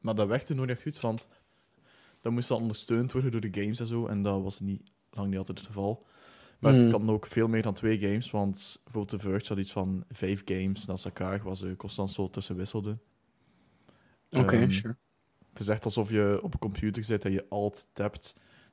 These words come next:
Speaker 1: dus gewoon tussen dingen gaan schakelen en zo. Dus dat is
Speaker 2: Ja,
Speaker 1: wel cool.
Speaker 2: ja, ja.
Speaker 1: Dus het getuigt wel van de kracht die in dat ding zit. Eh, maar ondanks die kracht is het wel een heel stille console. Dat zei Jeff Keighley. De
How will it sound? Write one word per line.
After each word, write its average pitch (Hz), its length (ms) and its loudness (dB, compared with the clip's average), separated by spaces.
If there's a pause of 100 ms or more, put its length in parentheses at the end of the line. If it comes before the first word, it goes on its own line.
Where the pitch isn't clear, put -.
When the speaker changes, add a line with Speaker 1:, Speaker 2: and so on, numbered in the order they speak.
Speaker 1:
dus 101 220 -2
gewoon 104 460 -2
tussen 101 260 -2
dingen 98 180 0
gaan 101 100 -4
schakelen 101 420 -4
en 101 60 -6
zo. 107 200 -4 (440)
Dus 104 120 -8
dat 113 80 4
is 139 60 12
Speaker 2:
Ja, 139 160 12
Speaker 1:
wel 131 100 12
cool. 127 100 12
Speaker 2:
ja, 123 140 10
ja. 127 100 4 (920)
Speaker 1:
Dus 95 200 -4
het - 100 -12
getuigt 98 320 -2
wel 101 100 -2
van 95 140 -4
de 92 80 -6
kracht - 560 -10 (240)
die 101 240 -2
in 101 100 -2
dat 92 160 -4
ding 104 200 0
zit. 107 280 -4 (580)
Eh, 135 280 8
maar 131 180 4
ondanks 147 300 4
die 143 80 0
kracht 147 440 2
is 123 120 -2
het 127 80 -4
wel 117 140 6
een 113 60 4
heel 113 180 4
stille 165 400 2
console. 143 560 2 (600)
Dat 104 180 -4
zei 101 280 4
Jeff - 420 -6
Keighley. 143 540 -4 (760)
De 110 160 -2